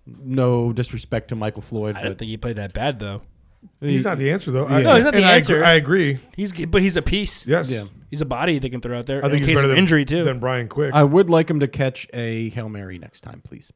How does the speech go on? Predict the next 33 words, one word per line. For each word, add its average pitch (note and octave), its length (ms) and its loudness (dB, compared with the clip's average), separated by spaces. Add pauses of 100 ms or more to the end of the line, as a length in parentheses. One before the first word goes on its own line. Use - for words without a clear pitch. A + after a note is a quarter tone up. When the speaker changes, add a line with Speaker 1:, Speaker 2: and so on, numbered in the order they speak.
Speaker 3:
Uh, C#3+ 340 2
Speaker 2:
Mm. E3 160 -10
Speaker 3:
it F3+ 160 -4
hit, E3 140 2
it D3 280 -2
hit F#3 120 -2
him F3 140 -2
in D3 140 -4
the C3+ 100 -6
chesticles. - 840 -12
It D3+ 200 -12
did. F#3 420 0 (680)
Speaker 2:
I D#3+ 160 0
said G3+ 260 4
that, F3 180 2
too. G#3 140 4
I - 20 8
was F3 80 4
like, E3 100 2
"He A#3 80 8
almost C4 280 6
caught B3 200 2
that." C3+ 220 0
And E3 160 2
everyone E3+ 260 2
was D#3 80 0
like, D#3+ 100 -6
"No, G#3+ 120 0
he F#3 80 2
didn't." D#3+ 120 0
I'm D#3 60 0
like, D#3+ 260 -6
"Yeah, E4 80 -12